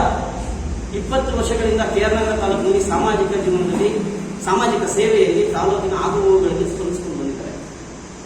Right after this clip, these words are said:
ಈ ತರದ ಕೀಳು ಅಭಿರುಚಿಯ, ಕೀಳು ಮಟ್ಟದ ರಾಜಕಾರಣವನ್ನು ಇಂದಿಗೂ, ಎಂದಿಗೂ ಸಹ ಮಾಡ್ಕೊಂಡು ಬಂದಿಲ್ಲ, ಇಂದಿಗೂ ಮಾಡೋದಿಲ್ಲ, ಇನ್ನು ಮುಂದೆನೂ ಮಾಡೋದಿಲ್ಲ. ಜೊತೆಗೆ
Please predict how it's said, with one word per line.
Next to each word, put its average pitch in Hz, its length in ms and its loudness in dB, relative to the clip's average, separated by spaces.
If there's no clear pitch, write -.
ಈ 247 60 -2
ತರದ 220 280 0
ಕೀಳು 262 300 2
ಅಭಿರುಚಿಯ, 208 480 4
ಕೀಳು 247 220 -2
ಮಟ್ಟದ 196 300 0
ರಾಜಕಾರಣವನ್ನು 180 800 0
ಇಂದಿಗೂ, 180 380 2
ಎಂದಿಗೂ - 420 2
ಸಹ - 360 0
ಮಾಡ್ಕೊಂಡು 370 280 0
ಬಂದಿಲ್ಲ, - 180 2
ಇಂದಿಗೂ - 380 4
ಮಾಡೋದಿಲ್ಲ, - 320 -4
ಇನ್ನು 220 160 0
ಮುಂದೆನೂ 233 260 0
ಮಾಡೋದಿಲ್ಲ. 170 400 -2
ಜೊತೆಗೆ - 320 -2